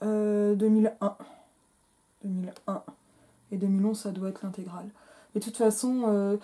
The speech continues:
alors c'est, c'est un truc extrêmement intéressant. On va déjà noter le format qui est pas un format B D standard. Alors là, j'ai pas des B D en, en format, euh, tiens, j'en ai déjà parlé de celle-là, là, les suffragettes.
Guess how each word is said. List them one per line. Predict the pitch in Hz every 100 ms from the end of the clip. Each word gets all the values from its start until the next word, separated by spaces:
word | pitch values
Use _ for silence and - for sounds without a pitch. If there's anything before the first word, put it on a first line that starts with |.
| - -
alors | 214 233
c'est, | 226 247 247 233
c'est | 269
un | 254
truc | 330
extrêmement | 285 - 285 277
intéressant. | 277 262 349
On |
va | 285
déjà | 220 262
noter | 254 285
le | 247
format | - 262 269 320
qui | -
est |
pas | 269
un | 277
format | 247 247
B | 226
D | 214
standard. | 226 - 214 226 285 - - - - -
Alors | 208
là, | 233
j'ai | 247 226
pas | 240 240
des | 233
B | 196 220
D | 233 233
en, | 202 196 196 - - -
en | - 240
format, | - 220 226 240 233 233 220
euh, | 196 190
tiens, | 185 185
j'en | 175 196
ai | 196
déjà | 185 190
parlé | - 185
de | 220
celle-là, | - 208
là, | 202
les | 185
suffragettes. | - 208 - 190 214 247 254